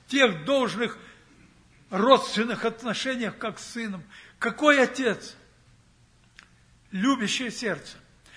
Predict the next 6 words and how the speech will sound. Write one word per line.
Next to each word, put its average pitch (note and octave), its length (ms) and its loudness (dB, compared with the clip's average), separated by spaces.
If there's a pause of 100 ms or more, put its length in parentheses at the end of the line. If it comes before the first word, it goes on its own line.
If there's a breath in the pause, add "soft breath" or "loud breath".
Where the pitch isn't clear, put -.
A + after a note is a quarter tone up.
Обратим C#4+ 480 2
внимание C#4+ 540 4
на C4 160 2
то, C4 360 2 (220 loud breath)
когда C4 400 6
он C4 200 4